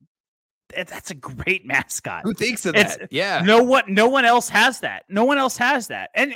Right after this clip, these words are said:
Speaker 1: honestly, I love the mascot. I love the logo too.
Speaker 2: Mm-hmm.
Speaker 1: It's, it's very plain looking, but it's different from everything else. But the Delaware Fighting Blue Hens, it's,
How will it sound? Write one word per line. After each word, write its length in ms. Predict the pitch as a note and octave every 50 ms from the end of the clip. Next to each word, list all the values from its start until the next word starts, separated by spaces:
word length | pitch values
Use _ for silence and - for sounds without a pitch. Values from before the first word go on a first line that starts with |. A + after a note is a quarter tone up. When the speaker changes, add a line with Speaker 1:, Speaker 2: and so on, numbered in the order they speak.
| -
Speaker 1:
honestly, 440 | - F3+ A#3 C4+ C#4+ - - F4+ F4 D4+ - -
I 180 | - F#3 C#4+ G4+
love 400 | F#4+ C4 E3 D3 E3+ A#3 B3+ -
the 80 | - F3
mascot. 500 | D3 D3 D#3 G#3 D4+ - - - - B2+
I 120 | - D3+ G3
love 300 | G3+ G3 G3 A3 G#3 -
the 80 | - F3+
logo 560 | C#3+ C#3 E3 G#3+ G#3+ - A#2+ - - - - _ _ _ _ _ _
too. 240 | - A3 A3+ G#3 C3+
Speaker 2:
Mm-hmm. 60 | A2 C#3+ D#3
Speaker 1:
It's, 100 | E3 - - -
it's 180 | G3 E3+ -
very 300 | C3 D3 F3 G#3 A3 A3
plain 560 | - - - - F#3+ G3 G#3 G#3+ A#3 C4 B3+ A3
looking, 380 | A3+ B3 B3+ B3+ - C#4 C#4 B3
but 300 | F#3+ G3+ E3+ D3+ C3+ - _ _ _ _ _
it's 200 | - C#3+ - -
different 480 | C#3 C3 B2 F#3+ G3+ - A#3 A3 F3 D#3
from 180 | - E3 D#3 D3
everything 460 | C3+ A#2+ G#2+ A2 G#2+ - A2+ F#2+ F2
else. 400 | - - - - - - - - _ _ _ _ _ _ _ _ _ _ _ _ _ _ _ _ _ _ _ _ _ _ _ _ _ _ _ _ -
But 160 | F3 F#3+ -
the 80 | - D#3
Delaware 600 | C3 - D3+ D#3+ F#3+ G#3+ A3+ A#3 A#3+ A#3+ A#3+ A#3
Fighting 480 | A3 - - - E3+ F#3 F3 F#3 G3 D#3
Blue 240 | C#3+ C#3+ E3+ F#3 D#3
Hens, 560 | C#3 B2 F#2+ - - - - - - - - _ _ _ _ _ _ _ _ _ _ _ _ _ _
it's, 340 | - F3+ F3+ E3+ - - -